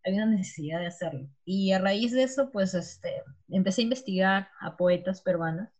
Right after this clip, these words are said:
Obviamente, yo no iba a hacer mi tesis de Blanca Varela, porque Blanca Varela, ah, todo el mundo ha hecho tesis y todo el mundo la conoce, y la idea de un, de una tesis también es poder rescatar a otros autores, a otras autoras en este caso.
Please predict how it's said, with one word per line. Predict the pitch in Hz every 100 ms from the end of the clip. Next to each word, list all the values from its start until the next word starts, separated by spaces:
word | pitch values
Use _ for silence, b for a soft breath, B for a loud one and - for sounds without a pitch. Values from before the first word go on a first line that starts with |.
| -
Obviamente, | 202 202 208 202 190 180 - _
yo | 170 180
no | 185
iba | 185
a |
hacer | 185 170
mi | 165 175
tesis | 180 180 175 - _
de | 160 156
Blanca | 165 165
Varela, | 175 160 165 170
porque | - 143 131 - _
Blanca | - 180 202 202 196
Varela, | 185 185 185 185 -
ah, | 156 139
todo | - 202
el |
mundo | 208 233 202
ha | 175
hecho | 170 170
tesis | 165 165 185 220
y | -
todo | 156 185
el | 180
mundo | 190 185
la | 165
conoce, | 151 147 147 -
y | 190
la | 165
idea | 165 175
de | 185
un, | 185 180 170
de | 165
una | 170 170
tesis | 185 -
también | - 160 165
es | 170 -
poder | 160 160
rescatar | 165 - - 139 165 165 - - -
a |
otros | 165 165 180 185
autores, | 143 139 160 - _ _ -
a |
otras | 170 - 190
autoras | 151 143 185 160 143
en | 147
este | 143 143
caso. | 143 143